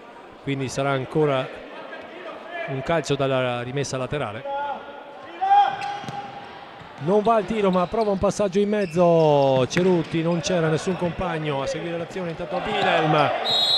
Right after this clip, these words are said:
un'entrata fallosa questa, è entrato a gamba tesa,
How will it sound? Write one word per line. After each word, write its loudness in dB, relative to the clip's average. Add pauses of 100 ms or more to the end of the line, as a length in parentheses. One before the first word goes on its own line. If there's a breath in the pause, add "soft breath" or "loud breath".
(140)
un'entrata 4
fallosa 4
questa, 2
è 2
entrato 4 (540)
a 0
gamba 4
tesa, 4